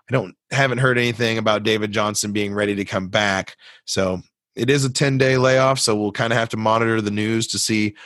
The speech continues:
what David Johnson's health is, because he did have more between the tackle burst than Duke Johnson did at the time.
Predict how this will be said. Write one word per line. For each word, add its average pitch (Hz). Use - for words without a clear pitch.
what 107
David 107
Johnson's 107
health 107
is, 120
because 101
he 110
did 107
have 107
more 104
between 107
the 104
tackle 107
burst 95
than 117
Duke 123
Johnson 135
did 135
at 131
the 135
time. 143